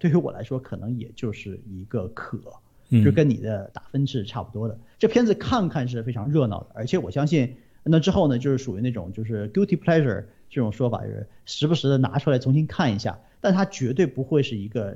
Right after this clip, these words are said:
Speaker 1: 真正能，呃，变成一个里程碑式的作品啊什么的。而且就是这个东西完全是一个娱乐方面的价值，我觉得从这个角度上来说，它能把大家都带回到电影院里面去，这已经算是它最大的成功了。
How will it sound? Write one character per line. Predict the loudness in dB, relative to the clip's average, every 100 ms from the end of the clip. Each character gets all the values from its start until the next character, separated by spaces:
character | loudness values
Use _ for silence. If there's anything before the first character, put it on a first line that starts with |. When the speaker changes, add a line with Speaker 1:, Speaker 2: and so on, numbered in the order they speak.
| -2
Speaker 1:
真 | 0 2
正 | 0 0
能， | -2 -2 0 0 -2 -6 -12 -20 -8
呃， | -4 -2 -4 -10 -18 _ _
变 | 4
成 | 4 2
一 |
个 | 2
里 | 0
程 | -4 -4
碑 | 4 4
式 | 4 2
的 | 0
作 | 0 0 0
品 | -2 -8
啊 | -10 -12
什 | -10
么 | -10
的。 | -12 -20 _ 0
而 | 4
且 | 6
就 | 6
是 | 4
这 | 4
个 | 2
东 | 2
西 | 2 0 -2 -10 -14 -4
完 | 2 4
全 | 4 2
是 | 0
一 | 0 0
个 | 2 0 0
娱 | -6 -2 2
乐 | 4 4
方 | 2
面 | 0
的 | 0
价 | -2 -2
值， | -4 -12 -20 -20 -20 _
我 | 0 0
觉 | 0
得 | -2
从 | -2
这 | 0 2
个 | 2
角 | 0
度 | -2
上 | -2 -2
来 | -2
说， | -4
它 | 0
能 | 2
把 | 2
大 | 0 -2
家 | -2
都 | -4 0
带 | 0
回 | 0
到 | -2
电 | -2 -2
影 | 2
院 | 2
里 | 2
面 | -2 -4
去， | -6
这 | -6 -8
已 |
经 | -4 -2
算 | 0 0
是 | 0
它 | -4
最 | -4 -2
大 | -2
的 | -6
成 | -14
功 | -14
了。 | -14